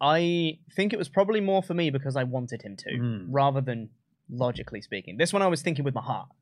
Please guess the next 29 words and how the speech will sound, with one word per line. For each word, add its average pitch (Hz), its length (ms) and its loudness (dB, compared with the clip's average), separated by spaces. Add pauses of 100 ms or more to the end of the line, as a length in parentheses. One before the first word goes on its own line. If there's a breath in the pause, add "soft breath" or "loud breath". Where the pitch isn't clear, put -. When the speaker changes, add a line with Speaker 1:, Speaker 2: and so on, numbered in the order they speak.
(240 loud breath)
Speaker 2:
Yeah. 110 180 -2
Speaker 1:
And 131 80 0
I 120 100 2
was 120 120 -2
like, 110 100 -2
I, 113 260 -2
I - 120 -16
ju-, 131 180 -14
I 139 100 -14
just - 200 -18
want 139 140 -14
Nakamura - 400 -20
to - 140 -20
win. - 100 -20 (420 loud breath)
I 139 100 2
want, 175 260 2
I 147 100 4
said 170 220 0
to 160 80 -2
Luke 139 160 0
on 135 80 0
the 123 80 -2
prediction 135 400 -2
show 107 260 -6
that 117 100 -6
I 127 120 0
wanted 147 340 0
them 143 180 -2
to 131 300 0